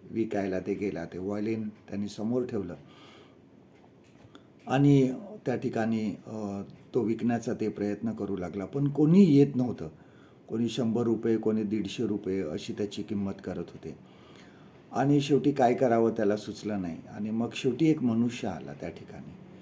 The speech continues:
आणि त्याने ते व्हायोलिन हातामध्ये घेतलं, त्याने बघितलं आणि त्याने त्या मनुष्याला विचारलं की, "तुला किती पैसे पाहिजे?" आणि त्यांनी सांगितलं की, "दीडशे रुपये मला खूप झाले." आणि मग त्या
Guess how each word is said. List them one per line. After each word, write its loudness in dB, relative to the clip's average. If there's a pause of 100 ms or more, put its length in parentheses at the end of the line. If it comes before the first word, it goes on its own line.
(360)
आणि -4
त्याने 0 (360)
ते 2
व्हायोलिन 2
हातामध्ये 0
घेतलं, -4
त्याने -4
बघितलं -8 (840)
आणि 4 (260)
त्याने 2
त्या 2 (460)
मनुष्याला 0
विचारलं -2
की, -2
"तुला 4
किती 6
पैसे 6
पाहिजे?" -6 (800)
आणि -4
त्यांनी -2
सांगितलं -2
की, -6
"दीडशे 2
रुपये 4
मला 4
खूप -8
झाले." -10 (540)
आणि -4
मग -2 (140)
त्या -2